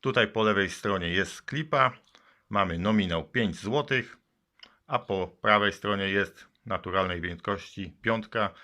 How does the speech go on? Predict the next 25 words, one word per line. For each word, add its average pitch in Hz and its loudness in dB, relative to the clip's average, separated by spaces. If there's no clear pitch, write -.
którą 98 -4
każdy 95 -4
z 87 -8
Was 90 -4
ma 87 -4
w - -12
kieszeni. 87 -6
Więc 90 -12
możecie 92 -8
sobie 90 -6
wielkości 107 -2
porównać. 151 -2
Klipa 120 0
oczywiście 101 -2
bita 101 -4
stemplem 95 -2
luszczanym. 87 -2
Nakład 110 2
tej 98 -2
monety 101 -4
pięć 147 2
tysięcy 110 -2
sztuk, - -4
czyli 101 -6
unikat. 107 -2